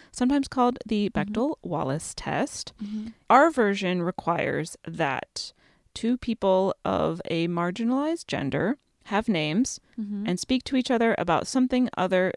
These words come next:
Speaker 1: than a man for at least two lines of dialogue, and ideally it's a meaningful, narratively relevant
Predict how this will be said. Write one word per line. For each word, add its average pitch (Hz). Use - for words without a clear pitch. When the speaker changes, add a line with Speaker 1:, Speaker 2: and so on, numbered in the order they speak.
Speaker 1:
than 160
a 160
man 196
for 170
at 208
least 285
two 285
lines 220
of 220
dialogue, 180
and 170
ideally 196
it's -
a 165
meaningful, 185
narratively 170
relevant 151